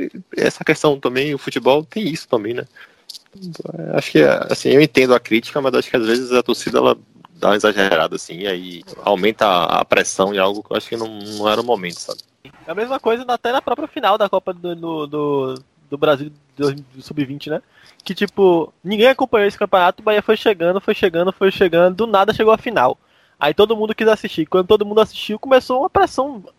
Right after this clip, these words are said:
Speaker 2: idiota. O torcedor falando, "Não, não é pra subir Thiago, não, que o time principal precisando, né? É, não é pra subir Thiago, não, é pra deixar pra poder ganhar o campeonato sub-vinte." Aí
Speaker 1: É.
Speaker 2: o time vai mal no primeiro jogo, né? Entrega alguns gols pro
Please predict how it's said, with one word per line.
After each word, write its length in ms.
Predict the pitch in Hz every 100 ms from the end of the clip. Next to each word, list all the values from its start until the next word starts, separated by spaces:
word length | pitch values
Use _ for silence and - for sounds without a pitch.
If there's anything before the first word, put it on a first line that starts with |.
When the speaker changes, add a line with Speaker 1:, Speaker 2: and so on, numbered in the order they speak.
| _
Speaker 2:
idiota. 560 | 208 220 254 208 233 220 _ _ _ _
O 260 | 190 190 190
torcedor 540 | - 196 226 190 190
falando, 460 | 190 202 185 180 185
"Não, 300 | 208 233 233
não 100 | 214
é 40 |
pra 140 | 220 226
subir 240 | 220 214
Thiago, 480 | 214 - 202 202 202
não, 160 | 175 180
que 100 | 190
o 40 |
time 140 | 196
principal 280 | 185 202 196
precisando, 480 | 220 226 220 175 175
né? 100 | 185 _ - - - _ -
É, 240 | 165 185
não 80 | 185
é 40 | 214
pra 140 | 233
subir 220 | 233 226
Thiago, 340 | - 233 214 208
não, 180 | 180
é 60 | 190
pra 140 | 202
deixar 260 | 202 202 196
pra 100 | 220
poder 200 | 240 226
ganhar 320 | 220 208 185
o 80 | 220
campeonato 400 | - 311 220 226
sub-vinte." 640 | - 254 247 180 180 170 - _ - -
Aí 180 | 175
Speaker 1:
É. 60 | 208
Speaker 2:
o 20 |
time 220 | 214 220 214
vai 180 | 220
mal 200 | 220 202
no 80 | 208
primeiro 340 | 208 208 208 202
jogo, 440 | 160 170 165 143
né? 180 | 147 170
Entrega 300 | 180 175 180
alguns 260 | 180 185 156
gols 220 | 160
pro 120 | 170